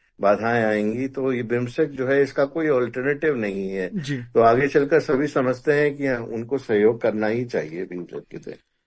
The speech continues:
Speaker 2: जी, अनिल जी, बिमस्टेक वैसे तो मतलब हमारे लिए काफी महत्वपूर्ण है, लेकिन भौगोलिक दृष्टि से अगर हम देखें,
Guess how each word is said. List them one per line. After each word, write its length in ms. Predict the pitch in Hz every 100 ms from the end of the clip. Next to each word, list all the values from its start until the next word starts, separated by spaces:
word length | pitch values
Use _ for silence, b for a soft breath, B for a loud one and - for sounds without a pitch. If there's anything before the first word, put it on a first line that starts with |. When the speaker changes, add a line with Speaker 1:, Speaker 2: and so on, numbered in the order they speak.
| 156
Speaker 2:
जी, 200 | 135 151
अनिल 240 | 165 185 190
जी, 140 | 202 156
बिमस्टेक 600 | 123 170 190 - 254 247 -
वैसे 300 | 139 151 202
तो 180 | 190 202
मतलब 320 | 190 185 185
हमारे 220 | 165 165
लिए 120 | 185
काफी 260 | 185 156 185
महत्वपूर्ण 480 | 165 160 151 170 185
है, 60 |
लेकिन 200 | 175 190
भौगोलिक 440 | 170 147 139 202 165
दृष्टि 300 | 143 190 202
से 160 | 190
अगर 180 | 170 180
हम 140 | 180 160
देखें, 340 | 151 185 151